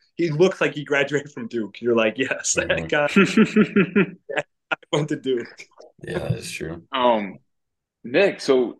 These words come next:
Speaker 3: um, let's pan over to you, dude. I mean,
Speaker 1: Oh, yeah.
Speaker 3: the Packers with a huge win last weekend.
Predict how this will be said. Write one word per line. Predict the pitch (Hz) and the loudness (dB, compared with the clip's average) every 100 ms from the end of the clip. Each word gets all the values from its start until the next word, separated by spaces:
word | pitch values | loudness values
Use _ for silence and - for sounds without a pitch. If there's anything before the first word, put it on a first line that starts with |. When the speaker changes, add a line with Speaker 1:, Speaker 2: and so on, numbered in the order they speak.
| _ | _
Speaker 3:
um, | 127 123 - 110 - | -8 -8 -10 -16 -6
let's | 131 - _ _ - | -6 -6 _ _ -2
pan | 123 | 0
over | 120 117 | 0 -2
to | 101 | -2
you, | 101 127 120 | 0 -2 -2
dude. | 104 98 | -4 -2
I | |
mean, | 117 113 107 _ _ _ _ _ | 0 0 -2 _ _ _ _ _
Speaker 1:
Oh, | 107 | -14
yeah. | 120 | -10
Speaker 3:
the | 123 | -8
Packers | - 104 135 135 | -2 0 0 -2
with | 127 110 | -4 -4
a | |
huge | - 135 135 120 | -2 6 6 6
win | 113 117 | 4 0
last | 110 101 - | 0 -4 -6
weekend. | 95 90 76 | -8 -6 -10